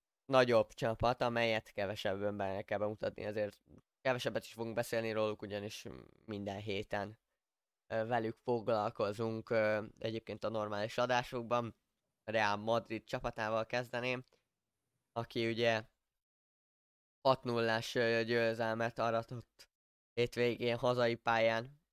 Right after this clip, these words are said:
a Valladolid ellen. Mm, a védelmét nézzük az együttesnek, az, ez a meccs, ez tökéletesen leírja egyébként, tehát, ö,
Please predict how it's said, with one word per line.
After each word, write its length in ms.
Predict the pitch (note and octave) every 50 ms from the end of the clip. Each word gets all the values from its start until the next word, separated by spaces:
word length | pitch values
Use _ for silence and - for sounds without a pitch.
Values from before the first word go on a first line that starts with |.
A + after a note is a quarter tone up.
| _ _
a 360 | A2+ A2+ A2+ A2+ A2+ A2+ A2
Valladolid 520 | A#2 A#2+ A#2+ A#2+ A2 A#2+ A#2 A#2 A#2 A#2
ellen. 500 | B2 C3+ C#3+ D3+ D3+ D3+ D3 C#3 C#3+ C#3+ - _ _ _ _ _ _ _ _ _ _ _ _ _ _ _ _ _ _ _ _ _ _ _ _ _ _ _ _ _ _ _ - C3+
Mm, 240 | C3+ C3+ C3+ B2+ - - _ _ _ _ _ _ _ _ _ _ _ _ _ _ _ _
a 180 | - B2+ B2+ A#2+
védelmét 520 | C3 D#3 D#3+ D3+ C#3+ C#3+ C#3 C#3 C3+ C3+
nézzük 300 | - C3 C3+ B2+ C3 -
az 140 | C3+ B2+ B2+
együttesnek, 680 | C3 B2+ A#2+ B2+ A#2 - B2 B2 - - F2+ A#2 A2+ -
az, 480 | B2 A#2 A2+ A2 - - - - - _ _ _ _ _ _ _
ez 140 | - B2 A#2
a 60 | B2
meccs, 240 | A#2 A2+ - - -
ez 160 | G2 - -
tökéletesen 600 | - B2+ B2+ - A#2 A2+ - B2+ - - G#2 A2+
leírja 440 | A2+ A#2 A#2+ B2 B2+ B2 B2 B2 A#2+
egyébként, 680 | A#2+ A#2+ A#2 A#2+ A#2+ A#2+ - - A#2+ E2+ D#2 - -
tehát, 340 | - A2 G#2+ A2+ A2+ - -
ö, 240 | A2+ A2 A2 G#2+